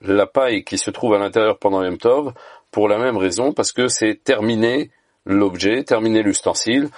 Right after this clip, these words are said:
donc c'est maké bepatish. Vechen shne kelim shem mechubarim yachad bitchilat asiyatan, kegon shne nerot ou kosot ou kei gavna. Et de même, lorsqu'on a deux ustensiles qui sont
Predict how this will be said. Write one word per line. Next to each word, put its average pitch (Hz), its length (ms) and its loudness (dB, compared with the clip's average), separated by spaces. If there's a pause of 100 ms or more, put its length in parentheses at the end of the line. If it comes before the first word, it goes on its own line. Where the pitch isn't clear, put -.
(280)
donc 98 140 -2
c'est 110 100 -2
maké 104 260 2
bepatish. - 600 -4 (480)
Vechen 139 360 0
shne 135 300 -2
kelim 127 260 0
shem 113 220 0
mechubarim 107 540 2
yachad 104 280 0
bitchilat 104 400 0
asiyatan, 95 680 0 (420)
kegon 107 260 2
shne 117 260 0
nerot 110 340 2
ou 101 60 2
kosot - 380 -2
ou 95 60 -12
kei 95 220 2
gavna. 90 440 -2 (720)
Et 104 100 -4
de 104 100 4
même, 123 500 2
lorsqu'on 107 400 0
a 123 100 2
deux 120 240 -2
ustensiles 120 480 -2
qui - 120 -6
sont 117 400 -2